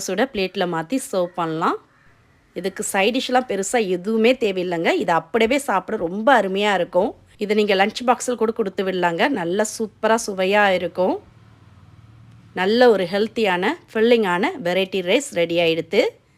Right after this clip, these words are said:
இதே மாதிரி இதே அளவுகளோட டிஃப்ரெண்ட்டான சுவையில இந்த பன்னீர் புலாவ் ரெசிபியை நீங்களும் இதே மாதிரி ட்ரை பண்ணி பாருங்க. ட்ரை பண்ணி பார்த்துட்டு உங்களோட கருத்துக்களை கமெண்ட்ல தெரிவிங்க. அரிசி குழையாம நல்லா ஊசி போல நல்லா உதிரி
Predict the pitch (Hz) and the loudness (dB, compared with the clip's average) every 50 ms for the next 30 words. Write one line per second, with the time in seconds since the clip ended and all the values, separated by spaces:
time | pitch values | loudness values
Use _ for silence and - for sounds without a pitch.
0 | _ _ _ _ _ _ _ _ - 214 208 190 226 240 269 262 226 202 185 185 | _ _ _ _ _ _ _ _ -10 -6 2 6 6 6 6 6 2 0 0 0
1 | 240 294 254 185 185 180 196 214 220 196 185 185 175 175 170 160 156 156 226 285 | 0 0 0 -2 -2 0 2 2 2 2 2 0 -4 -2 -2 -2 0 0 -2 -4
2 | 226 160 190 196 - 240 233 226 - 214 202 202 220 233 233 - - 190 175 165 | -4 -4 -8 -4 -2 -2 -2 0 0 0 0 2 0 -2 -4 -4 -6 -8 -4 -2
3 | 170 170 165 208 285 - - 175 214 233 277 269 - - 180 180 196 202 202 - | 0 0 0 0 -2 -2 -2 -2 -2 -2 -2 -2 -2 -4 -2 -2 -2 -4 -4 -6
4 | 202 190 175 175 175 170 160 - - 160 - 170 185 269 359 - - - - - | -4 -4 -2 -2 -2 -4 -4 -6 -10 -10 -6 -2 -2 -2 -2 -4 -10 -20 -20 -20
5 | _ _ - 226 247 269 285 311 277 - 196 180 202 208 226 220 202 180 180 226 | _ _ 0 0 2 2 2 0 -2 -2 0 2 2 2 2 0 -2 -2 -4 -6
6 | 254 - 202 180 180 185 - 208 208 208 208 - 175 165 160 165 160 160 214 349 | -6 -4 -2 -2 -2 0 0 -2 -2 -2 -2 -2 -2 -2 -2 -2 -2 0 0 -2
7 | - - - - _ _ _ 262 254 277 269 294 285 285 285 - 277 254 254 247 | -2 -6 -18 -20 _ _ _ 4 4 4 4 2 0 0 2 2 4 4 4 2
8 | - 254 277 269 254 190 180 175 175 170 165 - - 190 190 - - 208 - 196 | 0 -2 -2 -2 -2 0 0 0 0 0 0 -2 -4 -4 -4 -4 -6 -4 -2 -2
9 | 190 196 196 - 175 170 180 180 185 185 190 185 - 170 170 165 165 160 160 160 | -2 -2 -2 -4 -4 -4 -2 -2 -2 -2 -2 -2 -2 -4 -4 -2 -4 -4 -2 0
10 | 180 269 403 - - - _ _ _ _ _ _ _ - 185 190 202 - - 220 | 0 0 0 -2 -10 -20 _ _ _ _ _ _ _ -8 -6 -6 -4 -6 -6 -4
11 | - 196 185 185 190 196 196 190 180 175 214 311 370 233 175 175 180 202 220 226 | -2 0 0 2 2 0 0 0 0 0 0 0 0 0 -2 -2 -2 0 0 0
12 | 208 175 190 226 226 - 247 214 170 175 170 165 185 269 392 440 - - _ _ | 0 0 -2 -4 -4 -4 -6 -4 0 2 2 2 2 0 0 -2 -6 -18 _ _
13 | _ _ - _ _ _ _ - 175 170 180 202 226 226 180 175 170 202 196 | _ _ -20 _ _ _ _ -10 -6 -4 0 2 2 2 0 0 -2 -2 -2